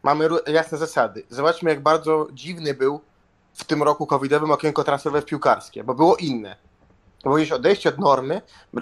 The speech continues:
zabiera ci brak pewności oglądania czegoś, brak pewności co do składu, co do kadry, co do zawodników. I to nie jest fajne. Dzisiaj gdzieś zostają dwa mecze dla Kuprum, kluczowe, można tak powiedzieć, no bo,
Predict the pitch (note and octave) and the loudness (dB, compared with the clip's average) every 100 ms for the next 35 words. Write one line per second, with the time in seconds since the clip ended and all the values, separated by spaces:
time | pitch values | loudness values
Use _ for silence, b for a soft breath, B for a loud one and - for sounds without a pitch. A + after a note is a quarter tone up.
0 | - C3+ D#3 F3+ F3+ C#3 E3 E3 D#3+ C#3 | -2 0 4 2 0 0 0 2 0 0
1 | D#3+ D#3+ - - C3+ C#3+ C3+ B2 A#2 A#2 | -2 -4 -10 -6 -4 -4 -4 -6 -6 -12
2 | A2+ A#2 D#3 C#3+ C3+ - - A2 - D3 | -6 0 0 0 -6 -10 -12 -12 0 2
3 | D3 C#3 C3+ b b D#3 C3 - B2+ B2 | 2 0 -6 b b -6 -4 2 2 2
4 | A#2+ A#2+ A#2+ D3 F3 D3+ C#3 C3+ C3+ - | -4 -10 -10 -10 -8 -8 -8 -10 -8 -4
5 | C#3 - _ _ _ _ - - B2+ D#3 | -4 -6 _ _ _ _ -6 -2 2 2
6 | - - D3 C3+ A#2+ C#3+ A3+ D#3 C#3 - | 0 0 0 0 -8 -10 -10 -10 -14 -16
7 | - D3+ - G#3+ F#3+ D#3 D3+ C#3 D3+ C3 | -8 -6 -2 -2 0 0 0 -2 -4 0
8 | B2+ - A#2+ B2+ D3 - _ _ _ _ | 0 0 -6 -4 -4 -6 _ _ _ _
9 | _ _ - G#3+ G#3+ B2 A2+ C#3+ _ _ | _ _ 0 0 4 2 2 0 _ _
10 | _ _ _ _ _ _ _ _ _ _ | _ _ _ _ _ _ _ _ _ _
11 | _ - C#3+ E3 E3 D#3+ B2+ A#2+ D#3 D#3+ | _ -2 0 2 0 -2 -6 -6 -8 -6
12 | D3+ D3 D#3+ F3+ G3 | -4 0 2 4 2